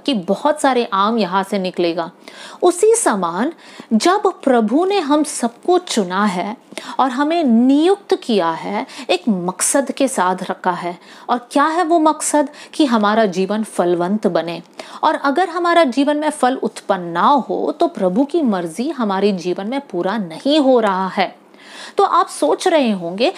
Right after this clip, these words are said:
ये फलवंत जीवन, फलवंत जीवन, ये फल का क्या मतलब है? गलातियों की पत्री, उसके पांचवा अध्याय बाईस और तेईस आयत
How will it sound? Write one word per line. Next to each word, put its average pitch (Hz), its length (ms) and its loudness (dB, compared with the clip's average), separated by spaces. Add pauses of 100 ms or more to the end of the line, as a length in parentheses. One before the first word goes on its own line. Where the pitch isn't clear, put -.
(240)
ये 403 60 6
फलवंत 302 540 0
जीवन, 254 340 0
फलवंत 285 480 -2
जीवन, 262 260 0
ये 339 100 2
फल 311 400 0
का 381 180 -2
क्या 247 260 0
मतलब 202 400 2
है? 165 220 -6
गलातियों 254 500 -2
की 349 120 0
पत्री, 302 500 0
उसके 226 300 -2
पांचवा 254 540 0
अध्याय 240 540 2
बाईस 208 540 -2
और 208 140 0
तेईस 247 460 0
आयत 214 340 -2